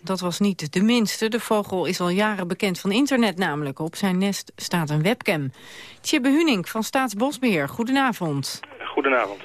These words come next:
Speaker 1: De vogel is gisterenmiddag gevonden. Ik begreep in een steengroeve bij Winterswijk. Eh, even voor de mensen die er geen beeld bij hebben. Een oehoe, dat is een grote uil, toch?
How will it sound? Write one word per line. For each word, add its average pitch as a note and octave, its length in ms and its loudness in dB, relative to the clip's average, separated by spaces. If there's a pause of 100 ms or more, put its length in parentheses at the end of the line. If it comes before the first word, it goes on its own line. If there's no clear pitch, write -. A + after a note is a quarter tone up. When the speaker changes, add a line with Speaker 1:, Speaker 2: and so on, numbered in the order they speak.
Speaker 1:
De A3 140 2
vogel C#4 320 0
is B3 140 0
gisterenmiddag C4+ 720 0
gevonden. C#4 500 0
Ik B3+ 100 -2
begreep A#3+ 360 0
in G3+ 140 2
een F#3 80 2
steengroeve G#3 680 0
bij E3+ 180 0
Winterswijk. E3+ 760 -2
Eh, - 260 -2
even C4+ 220 0
voor C#4 140 0
de B3 80 0
mensen C4+ 300 2
die A#3+ 160 4
er A#3+ 60 4
geen C4 240 2
beeld A#3 300 2
bij F3 180 0
hebben. D#3 340 -4
Een G3+ 140 -2
oehoe, B3+ 340 2
dat C4+ 180 0
is B3+ 100 -6
een B3+ 80 -2
grote B3 460 -2
uil, C#3+ 220 -2
toch? - 360 -4